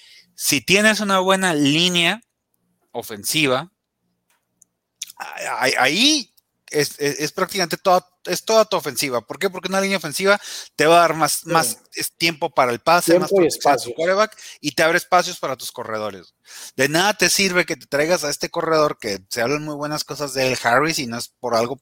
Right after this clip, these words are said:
Speaker 1: no es traerla contra él, si no le trajiste piezas para reforzar a la defensiva. Si no tienes espacio en el tope salarial para decir, "Sabes que en la agencia libre ahorita me moví y traía ofensivas, o hago trades ahorita", nada, no tienes nada, güey.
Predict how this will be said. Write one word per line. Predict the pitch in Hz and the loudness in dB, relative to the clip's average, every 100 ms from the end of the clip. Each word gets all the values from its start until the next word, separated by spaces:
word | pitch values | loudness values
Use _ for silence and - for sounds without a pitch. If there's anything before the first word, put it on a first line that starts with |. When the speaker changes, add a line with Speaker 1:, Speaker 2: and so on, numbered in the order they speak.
| - | -10
Speaker 1:
no | 123 | -8
es | 123 | -4
traerla | 139 120 135 | 0 2 0
contra | 127 110 104 113 | -2 -6 -2 0
él, | 170 - - - - - | -2 -8 -20 -18 -18 -10
si | - 143 | -4 0
no | 165 180 | 2 2
le | 160 165 | 2 0
trajiste | 165 147 135 143 - 160 | 2 0 0 -4 0 -2
piezas | - 143 135 131 | 0 0 0 -4
para | - 113 | -2 -2
reforzar | 107 - 95 98 | -2 -6 -8 -6
a | 90 | -4
la | 95 | -6
defensiva. | 101 117 110 175 160 135 - - | -6 -8 -4 0 0 -2 -4 -6
Si | - - | -2 0
no | 143 | 0
tienes | 143 175 170 | 2 0 2
espacio | 156 - 156 147 165 | -2 2 2 2 0
en | |
el | 139 | -4
tope | - 127 143 | -4 -6 -2
salarial | 147 135 131 135 143 139 - | 2 4 4 4 2 0 -2
para | 107 | 0
decir, | 104 117 | 0 -4
"Sabes | 127 - | -4 -4
que | 147 | -4
en | |
la | 110 | -4
agencia | 120 117 143 | -4 -4 -2
libre | 131 135 | -2 -4
ahorita | 127 143 | -6 -6
me | 127 117 | -6 -8
moví | 104 101 143 | -10 -4 -4
y | 151 | -2
traía | 110 110 127 123 _ - | -2 2 2 0 _ -20
ofensivas, | 101 101 - 147 127 - - - - | -16 -4 0 2 2 0 -8 -16 -8
o | 123 | 2
hago | 131 135 151 | 4 4 2
trades | 156 151 160 | 2 4 2
ahorita", | 147 120 95 | 2 0 -2
nada, | 143 165 143 | 0 2 0
no | 135 | -4
tienes | 170 185 160 | -4 -4 -2
nada, | 180 170 127 | 2 2 2
güey. | 101 | -4